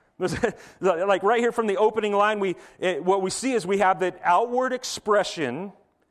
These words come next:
an outward human disposition of sin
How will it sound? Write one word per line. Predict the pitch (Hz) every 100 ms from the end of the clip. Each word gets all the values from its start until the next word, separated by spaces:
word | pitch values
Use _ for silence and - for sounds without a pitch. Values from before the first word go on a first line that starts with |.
| _ -
an | 151 147
outward | 202 226 262 196
human | - 233 226 208
disposition | 160 208 - 196 156 196 - 165
of | 135
sin | - - 185 185 214 233